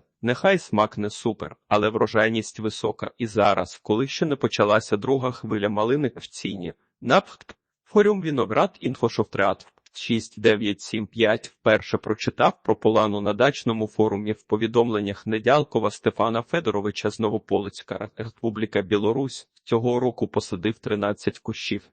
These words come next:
зібрав не менше чотирьох відер ягід, десятилітрових.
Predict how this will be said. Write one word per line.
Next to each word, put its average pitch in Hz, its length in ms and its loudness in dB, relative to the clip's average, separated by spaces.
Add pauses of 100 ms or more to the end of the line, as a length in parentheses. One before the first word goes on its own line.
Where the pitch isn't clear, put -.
зібрав 131 440 2
не 107 140 0
менше 104 360 -2
чотирьох - 600 -2
відер 101 320 -2
ягід, 120 440 -2 (160)
десятилітрових. 110 1160 -2